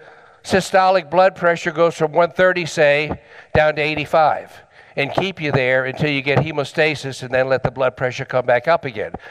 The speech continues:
The point being is, you can dial up any blood pressure you want with enough magnesium. Now, the oral form of liposome magnesium isn't gonna suddenly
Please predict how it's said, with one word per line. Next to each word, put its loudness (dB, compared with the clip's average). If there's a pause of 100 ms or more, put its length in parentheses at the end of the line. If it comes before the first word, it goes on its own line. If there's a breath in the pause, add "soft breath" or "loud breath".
The -20
point 0
being -2
is, 0 (440 loud breath)
you 0
can -4
dial 4
up 2
any 2 (360 loud breath)
blood 4
pressure -2
you -2
want 2 (200 loud breath)
with 2
enough -2
magnesium. -2 (1080 loud breath)
Now, 4
the -2
oral 6
form 2
of 0
liposome 2
magnesium -2
isn't -4
gonna -2
suddenly -2